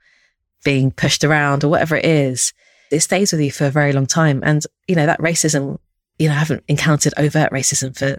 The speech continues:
many years. It was definitely when I was a lot younger, but I experienced that, you know, throughout school and university, I think, as well. And it does stay with you 'cause you think, well, if I go for a career, like, am I just gonna, like, no one looked like you in senior positions.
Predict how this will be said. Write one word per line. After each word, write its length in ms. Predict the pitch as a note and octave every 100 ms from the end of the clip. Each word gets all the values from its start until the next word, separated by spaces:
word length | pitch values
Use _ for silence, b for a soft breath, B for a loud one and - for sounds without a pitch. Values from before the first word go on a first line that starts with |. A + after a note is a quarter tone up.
| -
many 220 | D3 G3
years. 420 | F#3+ C3 B2+ B2+ - b b b b b b
It 60 |
was 100 | D3+
definitely 460 | D#3+ C#3+ D3+ C3 A#2
when 120 | D3+
I 40 | C#3
was 120 | C#3
a 20 |
lot 100 | C#3+
younger, 360 | C3+ D#3+ E3 C3
but 140 | - -
I 120 | C#2+
experienced 460 | - - G#3 E3
that, 120 | - -
you 80 |
know, 160 | C#3+ B2+
throughout 460 | - C#3 C#3 C3 - _ _ _ _ -
school 340 | - - D3+ C3+
and 160 | G3+
university, 720 | G3 C#3+ C3 C3 - C3+ C#3 C#3
I 80 |
think, 320 | B2+ C3 - -
as 120 | C3
well. 340 | D#3+ D3 C#3 - b b b b b
And 100 | E3
it 120 | C#4+ C#4
does 160 | C4+
stay 180 | - C4
with 80 | G#3+
you 60 |
'cause 120 | D3+ E3
you 60 |
think, 240 | F3+ F#3+ F3+
well, 360 | E3+ E3 - _ _ _ _ _ -
if 80 | -
I 60 | A#3
go 140 | A#3
for 140 | -
a 80 | F3+
career, 840 | D3+ - F3+ E3 C3+ B2+ C#3 D#3 - _ -
like, 220 | C#3 -
am 140 | D3+
I 80 | D#3+
just 220 | D3+ -
gonna, 360 | - D3 C#3+ C3+ - _
like, 160 | D3 - _ _ _ _ _ _
no 200 | F3+ G3
one 100 | G#3
looked 180 | G3 -
like 240 | A#2+ - -
you 200 | B2 -
in 120 | C3+
senior 260 | - D3+ C3
positions. 680 | C#3+ D#3 - - C3+ -